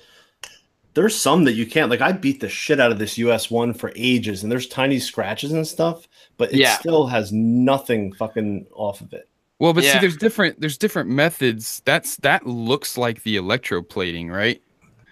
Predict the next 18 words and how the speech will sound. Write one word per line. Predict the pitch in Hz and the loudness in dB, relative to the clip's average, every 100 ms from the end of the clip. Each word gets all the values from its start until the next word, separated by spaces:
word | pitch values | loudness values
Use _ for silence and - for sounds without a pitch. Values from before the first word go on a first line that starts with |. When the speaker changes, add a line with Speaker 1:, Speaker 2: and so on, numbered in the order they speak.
| - - 151 | -20 -4 2
Speaker 2:
I | 190 | 4
don't | 254 | 6
know. | 240 | 6
Speaker 3:
Which | 214 - | 6 6
Speaker 2:
I | |
don't | 202 220 | 4 6
know | 202 | 6
what | 180 180 | 8 6
has | 170 - | 4 2
happened | 165 165 139 | 0 0 -2
here, | 139 160 196 | -2 -2 0
but, | 139 123 | 0 2
uh, | 120 120 110 | 4 4 2
whatever | 110 147 170 165 | 0 0 2 2
it | 139 | 4
is, | 135 156 190 175 - _ | 4 2 -2 -10 -18 _
it | 131 127 | -2 2
is. | 127 123 113 104 - - | 4 2 0 -8 -16 -20